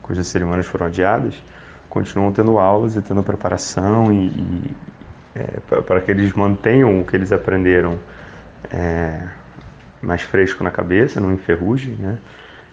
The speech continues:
É, e também pra que eles possam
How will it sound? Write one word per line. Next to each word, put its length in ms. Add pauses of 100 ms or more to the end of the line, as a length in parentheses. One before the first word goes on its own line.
(140)
É, 380
e 60
também 480
pra 200
que 220
eles 380
possam 600